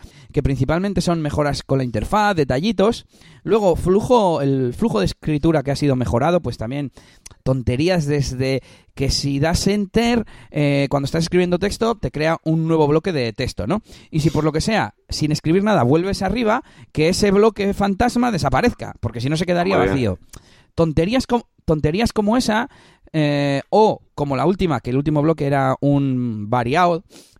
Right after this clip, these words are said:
Speaker 1: eh, pues uno, la, una de las novedades era, eh, a ver, que lo tengo aquí en inglés, eh, mejorar l-, la, el flujo de creación de los bloques reutilizables.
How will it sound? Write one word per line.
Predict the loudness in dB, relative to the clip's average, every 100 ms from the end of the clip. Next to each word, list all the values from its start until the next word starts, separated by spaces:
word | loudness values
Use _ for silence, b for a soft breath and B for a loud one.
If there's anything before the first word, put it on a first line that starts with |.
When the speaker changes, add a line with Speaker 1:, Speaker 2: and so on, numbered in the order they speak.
| -6
Speaker 1:
eh, | -4 -4 -4 -4 -4
pues | -4 -4 -2
uno, | -2 -2 -2
la, | -2 0 -2 0
una | 0
de | 0
las | 0
novedades | 0 0 0
era, | -2 -2 -2 -4
eh, |
a | -4 -2 0 0
ver, | -2
que | -2
lo | -4
tengo | -2 -4
aquí | -4
en | -6
inglés, | -4 -2 -2 -4 B B -20 -4
eh, | -2 2 2 2
mejorar | 0 -4 -4 -6 -8 -4 -2 0 0 -4 -4
l-, | -4 -2 -4 -6
la, | -10 -12 -10 -8 -6 -4 -4 -4
el | -4
flujo | -2 -2 0 -2
de |
creación | -2 -2 0 0 -2
de | -4
los | -2
bloques | -2 0 0
reutilizables. | 0 0 -2 -2 0 0 -4